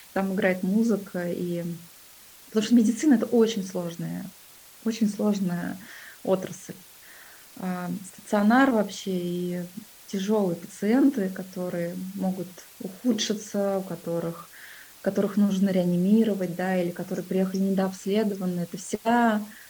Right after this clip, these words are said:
огромный стресс для врачей. М, да,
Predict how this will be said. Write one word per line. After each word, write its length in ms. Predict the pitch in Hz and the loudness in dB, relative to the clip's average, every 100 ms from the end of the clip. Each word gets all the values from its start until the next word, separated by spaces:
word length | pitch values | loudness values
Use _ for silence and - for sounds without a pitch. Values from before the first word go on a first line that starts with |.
| - - | -18 -6
огромный 360 | 190 240 262 | 2 6 8
стресс 440 | 226 - 214 170 170 - - - | 6 4 2 2 0 -12 -20 -8
для 460 | 185 180 170 170 | -6 -4 -4 -4
врачей. 580 | 170 185 185 - 165 - - - - - - - | -4 -4 -4 -4 -6 -6 -12 -20 -20 -20 -20 -14
М, 80 | 185 - | -12 -12
да, 60 | - | -14